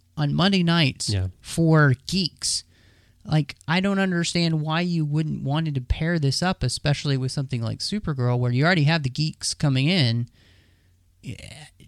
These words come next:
Speaker 1: to, and, and it, and, and it, everybody can watch it. You, all you need is an antenna. It's, it's, it's free.
Speaker 2: Well,
Speaker 1: So
Speaker 2: I, I think, Matthew,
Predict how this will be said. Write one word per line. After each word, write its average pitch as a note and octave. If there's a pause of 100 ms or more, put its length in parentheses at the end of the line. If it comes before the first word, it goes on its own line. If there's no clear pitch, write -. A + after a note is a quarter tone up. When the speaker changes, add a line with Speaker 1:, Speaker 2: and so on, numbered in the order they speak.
(360)
Speaker 1:
to, -
and, C#3+
and F3+
it, -
and, F3+
and F#3
it, G#3
everybody F#3
can A#2
watch G#2+
it. A2
You, D3
all D#3+
you F#3
need F3+
is C#3+
an C#3
antenna. C3
It's, A#2
it's, - (140)
it's -
free. A#2+ (140)
Speaker 2:
Well, C#3+
Speaker 1:
So D3
Speaker 2:
I, -
I B2+
think, D3+
Matthew, A#2